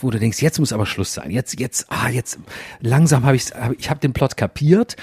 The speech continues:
und jetzt nochmal alles wie, wie, wie im, im ersten Teil." Nee, das ist jetzt, also wie in so, wie in so einer,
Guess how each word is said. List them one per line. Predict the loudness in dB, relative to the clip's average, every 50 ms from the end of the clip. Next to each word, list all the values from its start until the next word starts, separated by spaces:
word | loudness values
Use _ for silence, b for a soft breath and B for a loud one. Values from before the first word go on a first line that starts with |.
| B B B B B
und | 0 2 2 2
jetzt | 0 0 0 0
nochmal | 0 0 2 2 0 0
alles | 0 0 0 0 0 0
wie, | 2 2 2 2 4
wie, | 4 6 6 6 4 2
wie | -2 -2 0
im, | 0 0 0 0 0
im | 0 -2 -4 -2
ersten | 0 0 0 0 0 -4 -6 -8 -8
Teil." | -8 -6 -2 0 0 2 2
Nee, | 2 2 0 2 0 0
das | -2 -4 -8 -8
ist | -8 0 2
jetzt, | 2 2 2 -2 -8
also | -4 -4 -2 0
wie | 0 0
in | 0
so, | 2 0 0 0
wie | -2 -6 -2 0
in | 0 2
so | 2 2
einer, | 2 2